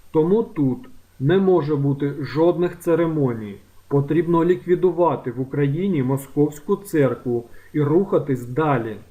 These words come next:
для того, щоб в Україні була створена єдина українська, помісна, соборна православна церква. Без цього ми не зможемо відродити Україну.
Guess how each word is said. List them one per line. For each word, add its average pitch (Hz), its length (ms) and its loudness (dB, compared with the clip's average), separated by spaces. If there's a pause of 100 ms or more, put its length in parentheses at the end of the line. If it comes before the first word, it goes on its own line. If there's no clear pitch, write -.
(360)
для 135 220 2
того, 180 380 2
щоб 139 220 -2
в 127 120 -6
Україні 151 460 2
була 131 280 2
створена 123 580 -2 (260)
єдина 135 800 0
українська, 139 1000 -2 (340)
помісна, 156 720 0
соборна 143 680 0
православна 139 840 -2
церква. 117 680 -2 (880)
Без 139 340 -2
цього 165 560 0 (240)
ми 139 180 -2
не 190 120 2
зможемо 175 640 2
відродити 139 800 -2
Україну. 143 720 -2